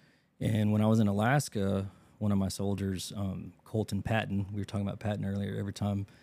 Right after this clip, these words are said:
uh, I hear that name, it reminds me of him. But, uh, he was a little, like a little brother to me. Um, used to take my kids places. Uh, he's a g-, great kid, great kid. I'm, I wanna say he was maybe around twenty-three,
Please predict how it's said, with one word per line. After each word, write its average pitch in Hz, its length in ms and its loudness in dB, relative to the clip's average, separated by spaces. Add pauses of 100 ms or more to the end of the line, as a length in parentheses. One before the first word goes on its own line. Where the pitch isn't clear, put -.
(380)
uh, 65 100 -2
I - 40 -4
hear 98 160 -2
that - 140 -4
name, 104 180 -2
it 104 80 -4
reminds 101 320 -4
me 110 80 -8
of - 100 -8
him. 117 200 -10 (760)
But, 135 160 8
uh, 113 300 6
he - 180 0
was 135 120 6
a 135 40 -6
little, 123 120 0
like 107 160 0
a - 20 4
little 131 180 6
brother 107 240 4
to 104 140 -6
me. 110 260 2 (400)
Um, 98 720 2 (180)
used 107 220 -4
to 95 260 -2 (300)
take 107 180 -2
my 104 100 0
kids 101 280 0
places. 104 880 0 (500)
Uh, 107 220 -2
he's - 240 -8
a - 40 -10
g-, - 160 -6
great 110 320 0
kid, - 360 -6
great - 220 -4
kid. 95 240 -4
I'm, 98 240 -6 (100)
I 107 40 -12
wanna 95 160 -6
say 110 200 -12
he 101 120 -12
was - 280 -16 (1000)
maybe 110 180 -4
around 104 220 -6
twenty-three, 107 1200 -8